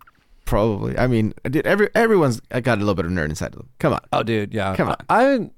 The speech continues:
Speaker 2: I'm not necessarily into the anime stuff, but, like, people that are, I totally respect it.
Speaker 1: T-, tell me you totally wouldn't pose in that magic circle thing.
Speaker 2: <laughs>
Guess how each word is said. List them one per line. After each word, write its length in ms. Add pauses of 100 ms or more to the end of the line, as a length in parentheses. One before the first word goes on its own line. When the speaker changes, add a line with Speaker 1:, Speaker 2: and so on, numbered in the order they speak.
(140)
Speaker 2:
I'm 100
not 260
necessarily 520
into 180
the 140
anime 320
stuff, 360
but, 140
like, 240
people 220
that 120
are, 300
I 80
totally 200
respect 340
it. 240
Speaker 1:
T-, 160
tell 120
me 120
you 240
totally 260
wouldn't 220
pose 380 (600)
in 200
that 280
magic 280
circle 240
thing. 320
Speaker 2:
<laughs> 40